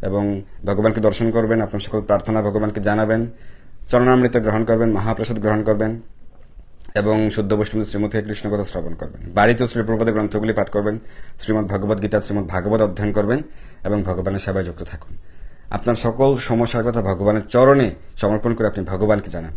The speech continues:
ভগবান আপনার সকল সমস্যার সমাধান করবে। আর যন্ত্রের প্রতি যেহেতু যন্ত্র যন্ত্রণা প্রদান করে, তাই যন্ত্রের প্রতি নির্ভরশীল না থেকে ভগবানের চরণে আত্মসমর্পণ করুন, ভগবানের চরণে শরণাগত থাকুন,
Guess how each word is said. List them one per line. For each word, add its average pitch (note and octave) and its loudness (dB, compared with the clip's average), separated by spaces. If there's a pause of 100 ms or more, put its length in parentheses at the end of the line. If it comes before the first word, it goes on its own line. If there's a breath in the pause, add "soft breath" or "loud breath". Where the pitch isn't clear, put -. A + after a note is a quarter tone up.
(160)
ভগবান G#2 0
আপনার G2+ -4
সকল G2 -2
সমস্যার F2+ -6
সমাধান E2 -10
করবে। - -14 (640 soft breath)
আর G2 0 (340)
যন্ত্রের A2 2
প্রতি C3 0 (480)
যেহেতু G2+ -4
যন্ত্র G2+ 0
যন্ত্রণা G2+ 2
প্রদান C3+ 4
করে, B2 0 (320 loud breath)
তাই G2 -2
যন্ত্রের G2+ -2
প্রতি A#2+ -6
নির্ভরশীল G#2 -2
না G2 -2
থেকে G2+ -6
ভগবানের G2+ -2
চরণে A#2 -2
আত্মসমর্পণ G#2+ -6
করুন, A2+ -4
ভগবানের G2+ 0
চরণে A2 0
শরণাগত G#2 -4
থাকুন, A2 -4